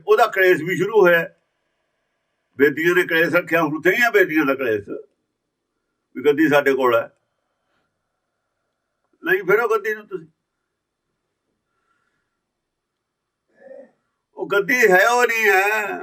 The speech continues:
ਗੱਦੀ, ਗੱਦੀ ਮਾਰਦੇ ਨੇ। ਗੱਦੀ ਵੀ ਇਹਨਾਂ ਦੀ ਪ੍ਰਚਾਰੀ ਹੈ ਸਾਧਾਂ ਦੀ, ਕੋਈ ਗੱਦੀ ਵਾਲੀ ਗੱਲ ਨਹੀਂ ਸੀ। ਦਾਸਾਂ ਦੀ ਗੱਦੀ ਹੁੰਦੀ ਹੈ, ਇਹ ਦਾਸ ਹੁੰਦੇ ਨੇ, ਉਹਨਾਂ ਦੀ ਕੀ ਹੁੰਦੀ ਹੈ?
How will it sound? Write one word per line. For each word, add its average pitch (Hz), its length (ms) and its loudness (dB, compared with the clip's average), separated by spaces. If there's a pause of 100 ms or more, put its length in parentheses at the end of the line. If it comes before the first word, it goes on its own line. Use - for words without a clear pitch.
(100)
ਗੱਦੀ, 147 340 -4
ਗੱਦੀ 147 280 -8
ਮਾਰਦੇ 131 400 -8
ਨੇ। 127 120 -12 (320)
ਗੱਦੀ 196 240 0
ਵੀ 254 100 -2
ਇਹਨਾਂ 247 160 0
ਦੀ 220 100 -4
ਪ੍ਰਚਾਰੀ 180 440 0
ਹੈ 160 80 2
ਸਾਧਾਂ 139 340 -2
ਦੀ, 98 120 -20 (320)
ਕੋਈ 208 200 2
ਗੱਦੀ 185 220 4
ਵਾਲੀ 160 220 0
ਗੱਲ 131 120 4
ਨਹੀਂ 107 180 -6
ਸੀ। - 140 -20 (2750)
ਦਾਸਾਂ 185 340 2
ਦੀ 226 140 -4
ਗੱਦੀ 147 240 2
ਹੁੰਦੀ 127 280 0
ਹੈ, 185 60 -6 (1120)
ਇਹ - 40 -8
ਦਾਸ 170 320 0
ਹੁੰਦੇ 190 180 -2
ਨੇ, 208 60 -4
ਉਹਨਾਂ 240 140 -4
ਦੀ 262 60 -12
ਕੀ 233 200 -6
ਹੁੰਦੀ 220 220 -4
ਹੈ? - 40 -16